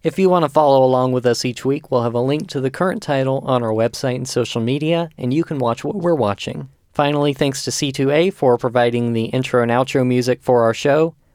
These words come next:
which come from the Senpai E Ps available on his Bandcamp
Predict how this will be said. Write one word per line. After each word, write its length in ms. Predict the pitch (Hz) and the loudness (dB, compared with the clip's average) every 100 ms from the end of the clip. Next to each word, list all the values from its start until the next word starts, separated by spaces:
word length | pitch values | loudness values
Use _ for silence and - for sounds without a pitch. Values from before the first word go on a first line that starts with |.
| - | -8
which 200 | 147 - | -6 -2
come 160 | 170 | -2
from 160 | 160 156 | -2 -2
the 80 | 151 | -2
Senpai 460 | - 170 156 147 | -2 -2 0 -2
E 180 | 147 135 | -2 -4
Ps 500 | 131 131 123 123 - | -4 -2 0 0 -2
available 640 | - 127 127 123 120 120 123 | -6 0 2 2 2 -2 0
on 220 | 120 107 | -2 -2
his 220 | 117 107 | -4 -4
Bandcamp 640 | 135 139 135 135 127 123 | -4 -2 -4 -2 -2 -2